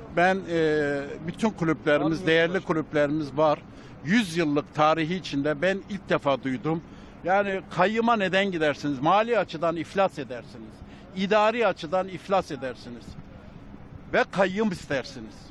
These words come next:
Speaker 1: Zaten genelde de mahkemeler bunu otomatik atar.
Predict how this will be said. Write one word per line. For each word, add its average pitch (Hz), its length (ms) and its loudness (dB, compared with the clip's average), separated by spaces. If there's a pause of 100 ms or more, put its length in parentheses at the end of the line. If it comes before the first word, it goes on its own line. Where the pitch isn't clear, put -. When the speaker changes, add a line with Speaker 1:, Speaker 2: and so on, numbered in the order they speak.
(300)
Speaker 1:
Zaten 185 420 0 (180)
genelde 175 480 0
de 185 280 0
mahkemeler 156 680 -2
bunu 170 120 -4
otomatik 143 560 -6
atar. 139 320 -4